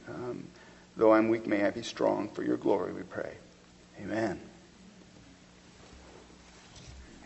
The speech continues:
So last week, I began the sermon asking a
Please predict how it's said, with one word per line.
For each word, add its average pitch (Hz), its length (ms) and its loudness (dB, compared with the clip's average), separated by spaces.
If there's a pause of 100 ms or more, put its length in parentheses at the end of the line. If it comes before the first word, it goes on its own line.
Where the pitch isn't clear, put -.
(880)
So 165 360 12
last 208 380 12
week, 156 260 12
I 156 80 12
began 135 380 12
the 135 80 12
sermon 131 380 12
asking 131 580 12
a 123 260 12